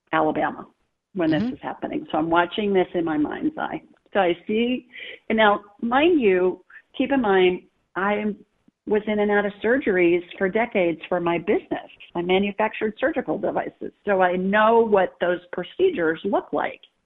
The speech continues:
Speaker 1: It's
Speaker 2: Mm-hmm.
Speaker 1: real, in real time. So I watched this kidney get transplanted into this child. I watch him close. I watch the whole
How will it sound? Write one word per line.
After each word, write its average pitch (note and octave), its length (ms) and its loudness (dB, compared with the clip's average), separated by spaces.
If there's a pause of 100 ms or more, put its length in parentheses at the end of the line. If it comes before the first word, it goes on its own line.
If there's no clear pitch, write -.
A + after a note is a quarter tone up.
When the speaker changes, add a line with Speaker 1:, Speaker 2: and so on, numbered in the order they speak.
(120)
Speaker 1:
It's D3 140 -4
Speaker 2:
Mm-hmm. F3+ 200 -2 (100)
Speaker 1:
real, A#3 540 -2
in F#3 140 -4
real G#3+ 200 0
time. - 400 -4 (920)
So C#4+ 60 6
I A#3+ 240 8
watched C4 400 -2
this D4 140 -2 (120)
kidney A#3 420 -4
get G#3 180 -2 (100)
transplanted G3 600 -4
into F#3 260 -6
this F#3+ 140 -4 (180)
child. D#3+ 360 2
I D#3+ 80 -2
watch D#3+ 300 -2
him F3+ 220 -4
close. D#3+ 640 0
I D#3+ 80 -4
watch D#3 240 -2 (200)
the E3 100 -4
whole D#3+ 320 -2